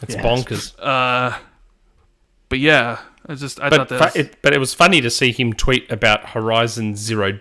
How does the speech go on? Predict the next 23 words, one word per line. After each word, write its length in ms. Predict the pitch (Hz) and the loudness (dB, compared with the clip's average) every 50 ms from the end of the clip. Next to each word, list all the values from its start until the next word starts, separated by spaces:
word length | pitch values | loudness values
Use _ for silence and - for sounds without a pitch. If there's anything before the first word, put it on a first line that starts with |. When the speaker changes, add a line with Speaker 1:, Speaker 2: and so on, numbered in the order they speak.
| _ - | _ 0
Speaker 1:
Dawn's 680 | 117 120 131 143 143 123 104 95 95 90 - - - - _ _ _ _ _ - | 2 4 4 4 4 2 0 -2 -4 -6 -8 -10 -10 -14 _ _ _ _ _ -2
Speaker 3:
Hey, 100 | - 160 | 0 2
Speaker 1:
sales 120 | 135 101 98 | 4 4 4
Speaker 3:
you're 80 | 196 | 4
an 60 | 214 208 | 4 4
Speaker 1:
figures 200 | 208 214 196 190 | 4 2 2 2
Speaker 3:
Xbox 240 | 190 139 123 - | 0 0 0 0
podcast. 500 | - 147 123 113 - - 120 117 113 - | 0 0 0 0 0 -2 -2 -2 -2 -4
You 60 | - - | -4 -2
can't 200 | 180 180 165 - | 0 0 2 2
talk 200 | - 147 139 - | 2 2 2 0
about 180 | 131 104 104 | -4 -8 -8
this 140 | - 113 - | -10 -12 -14
stuff. 380 | - - - - - - - _ _ _ _ - | -14 -14 -16 -18 -18 -20 -20 _ _ _ _ -4
Speaker 1:
two 300 | - - - 180 185 165 | -2 2 2 4 4 6
months 440 | 147 143 147 139 120 - - - - - - | 6 6 6 4 4 0 -4 -8 -8 -4 0
after 460 | - 127 143 151 135 - - - 120 | 4 6 6 6 4 2 0 0 0
the 100 | 110 117 | 2 2
new 220 | 117 113 127 151 170 | 0 2 2 2 2
game 260 | 127 113 104 101 98 | 4 4 2 2 0
has 160 | 101 107 98 - | -2 -4 -6 -6
come 200 | - 117 107 92 | -4 -4 -2 0
out. 220 | 92 90 85 80 | 0 0 -2 -4